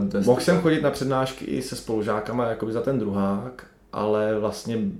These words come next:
Speaker 1: to bylo takový jenom navíc, kdyby chtěl.
Speaker 2: Hmm.
Speaker 1: Tak jsem tam ani moc nechodil, spíš jsem občas <laughs> chodil na přednášky,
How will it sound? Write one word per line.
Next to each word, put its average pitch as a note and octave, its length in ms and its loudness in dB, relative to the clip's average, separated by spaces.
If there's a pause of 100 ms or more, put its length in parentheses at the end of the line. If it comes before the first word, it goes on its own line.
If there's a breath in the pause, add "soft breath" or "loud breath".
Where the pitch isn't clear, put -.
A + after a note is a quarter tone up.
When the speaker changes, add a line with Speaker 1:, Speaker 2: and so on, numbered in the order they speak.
(140)
Speaker 1:
to A2 100 -2
bylo A2+ 180 2
takový A2+ 260 -4
jenom G#2+ 220 0
navíc, G2+ 280 -4
kdyby G2+ 220 -2
chtěl. G2+ 360 -2 (440 soft breath)
Speaker 2:
Hmm. G#2 120 -8
Speaker 1:
Tak G#2 180 -10
jsem A#2 380 -2
tam A2+ 260 -6
ani A#2+ 200 -2
moc B2+ 240 0
nechodil, A2+ 440 -2
spíš A#2+ 240 -10
jsem A#2+ 380 0
občas B2+ 280 2
<laughs> - 80 0
chodil C#3 300 10
na B2+ 100 8
přednášky, B2+ 760 0